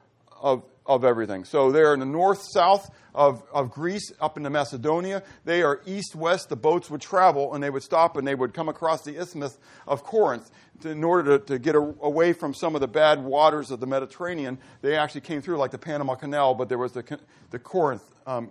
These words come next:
Isthmus. There was, like, a canal that they would come across and drag the boats over, across, and put them back into the water. And so Paul's, Paul's letting them know that's where they, that's where they live, right?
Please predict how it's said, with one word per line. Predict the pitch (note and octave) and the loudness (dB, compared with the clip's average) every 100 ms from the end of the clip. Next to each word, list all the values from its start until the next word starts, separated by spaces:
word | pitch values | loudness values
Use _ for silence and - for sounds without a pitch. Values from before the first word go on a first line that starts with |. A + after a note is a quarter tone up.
| _ | _
Isthmus. | D3 - A#2+ - | -12 -10 -14 -10
There | A#2+ | -10
was, | A#2 | -6
like, | A#2+ A#2 | -6 -8
a | |
canal | - C#3 B2 A#2+ G#2+ - - - | -12 -10 -2 0 -2 -6 -20 -12
that | C3+ | -4
they | C#3 | -2
would | B2 | -2
come | B2 C#3 | -6 -10
across | A#2+ D3 A#2+ A2 | -8 -4 -4 -4
and | - A#2+ | -14 -10
drag | C3 B2+ | -6 -6
the | A2+ | -6
boats | B2 B2 - | -8 -8 -6
over, | C#3 C#3 A#2 G#2+ - _ | -4 -4 -4 -12 -16 _
across, | - - C#3 B2+ | -16 -4 -4 -4
and | A2+ | -12
put | - | -10
them | B2 | -6
back | B2 A#2+ | -6 -6
into | A#2 | -10
the | A2+ | -6
water. | A#2+ B2+ G#2+ D2 _ _ _ - | -2 -2 -4 -10 _ _ _ -14
And | D3 | -4
so | F#3 | -2
Paul's, | - - A3 A#3 - - _ | -2 2 6 6 2 -12 _
Paul's | G#3 G#3+ F3+ | 2 2 2
letting | G#3+ G#3 | 0 0
them | F#3 | 0
know | B3 F3+ | 2 4
that's | A3 B3 | 2 0
where | B3 B3 | 6 6
they, | |
that's | A#3 A#3 B3 | 6 0 -2
where | B3 | 0
they | F#3 | 2
live, | D#3+ A#3+ D#4+ A2+ G2 - _ | 6 6 6 4 0 -18 _
right? | B2+ E3+ A#3+ | 2 4 2